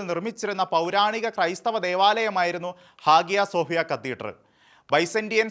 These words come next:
സാമ്രാട്ടായിരുന്ന ജസ്റ്റീനിയൻ ഒന്നാമൻ Church of Holy Wisdom എന്ന പേരിൽ ക്രൈസ്തവ ദേവാലയമായി എ ഡി അഞ്ഞൂറ്റി മുപ്പത്തിയേഴിൽ പണി കഴിപ്പിച്ച ഹാഗിയ സോഫിയയിൽ ക്രൈസ്തവർ മാത്രമായിരുന്നില്ല, യഹൂദരും വിശുദ്ധ കൂട്ടായ്മകൾ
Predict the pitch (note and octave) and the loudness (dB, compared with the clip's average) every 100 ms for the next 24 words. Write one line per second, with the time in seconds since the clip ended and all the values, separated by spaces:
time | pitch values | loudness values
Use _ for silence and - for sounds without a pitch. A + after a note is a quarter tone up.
0 | A3 F#3+ G3 A3 A3 G3 G3+ G#3 E3+ E3+ | 2 2 4 2 4 2 0 -4 -6 -8
1 | - A3 A3 A#3 G#3 G3+ G3 F#3+ F#3+ - | -8 -8 -4 -4 -2 2 2 0 -8 -2
2 | F#3 F#3 A#3+ - F#3 G3 A#3 G#3+ - G#3+ | -2 -2 -6 -4 -4 -2 -4 -8 -6 -4
3 | G3+ F#3+ F#3+ F3+ F3 F#3 _ _ _ D3 | -4 -4 -4 -4 -6 -10 _ _ _ 0
4 | F3+ G#3 A#3+ A#3 G3 G3 G#3 A3 A#3 G#3+ | 0 0 -2 0 0 2 4 4 2 2
5 | G3 F#3+ F3+ D#3 F3+ G3 A3 F3+ F#3+ A3+ | 2 0 -4 -2 0 0 0 -2 -4 -8
6 | A#3 G#3+ F3 A3 A3 A3+ A3 A3 G3+ F3 | -8 -10 -8 -8 -2 0 0 0 -2 -2
7 | A#3 G#3+ G3+ G3 G3 F3 F3 F3+ A3+ A#3 | -2 -4 -6 -6 -2 2 2 2 -2 0
8 | A3 G3+ G3+ F3+ F3 E3+ _ _ _ C#3+ | -2 -4 -2 -2 -2 -6 _ _ _ 0
9 | E3 G3 B3 A#3 G#3+ F3 G3+ A#3 G#3+ G3+ | 0 2 2 2 4 2 2 2 2 0
10 | F3 C3 G2 - _ _ B2+ E3 G#3+ G#3 | -4 -6 -6 -8 _ _ -6 -2 0 0
11 | G#3 G#3 F#3 A3+ F3+ G3+ G3 F#3+ F#3 F3+ | -2 -4 -8 -6 -4 -2 2 2 2 -4